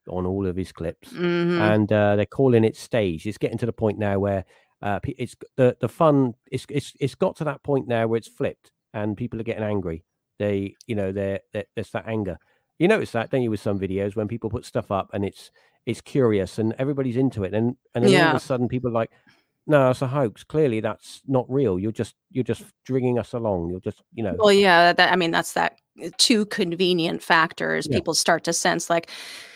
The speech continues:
Speaker 2: "Oh, really? Come on." Yeah, yeah, I, I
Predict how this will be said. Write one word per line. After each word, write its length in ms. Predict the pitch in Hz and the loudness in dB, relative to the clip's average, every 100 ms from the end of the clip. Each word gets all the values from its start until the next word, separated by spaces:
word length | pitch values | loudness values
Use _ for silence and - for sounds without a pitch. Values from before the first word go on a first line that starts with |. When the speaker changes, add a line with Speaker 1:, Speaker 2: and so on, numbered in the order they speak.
| - _ | -20 _
Speaker 2:
"Oh, 500 | - 214 214 208 185 | -2 2 4 4 2
really? 760 | 185 208 208 202 196 185 180 180 | 0 0 0 2 2 2 0 -2
Come 280 | - 190 175 | -4 -6 -4
on." 600 | 127 131 139 147 151 - - | -2 -2 -2 -4 -6 -10 -8
Yeah, 420 | 180 165 147 151 143 | -4 -2 -2 -4 -4
yeah, 180 | 170 151 156 | -2 0 0
I, 200 | 170 175 - | 0 0 -2
I 240 | 180 175 | -2 0